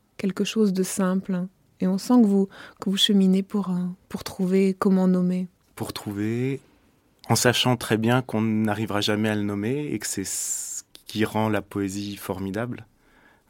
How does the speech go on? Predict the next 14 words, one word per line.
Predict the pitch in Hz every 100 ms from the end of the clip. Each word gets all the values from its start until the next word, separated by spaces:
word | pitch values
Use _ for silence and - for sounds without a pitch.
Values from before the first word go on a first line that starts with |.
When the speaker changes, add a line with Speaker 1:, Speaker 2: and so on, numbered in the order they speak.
| - -
Speaker 2:
On, | - -
on | 104
tournera | 113 110 107 110
toujours | - 120 127
autour | 113 - 113
de | 113 104
ce | -
mot-là, | 104 104 110 110 147 _ _ _ _ _ _ _ _ _ _ _ _ _ _ _ _ _ _ _ _ -
de | 104
ce, | 98 95
ce, | - 107
ce, | - 101
cette | 95 - - 95 101
vérité-là, | 107 104 104 104 113 151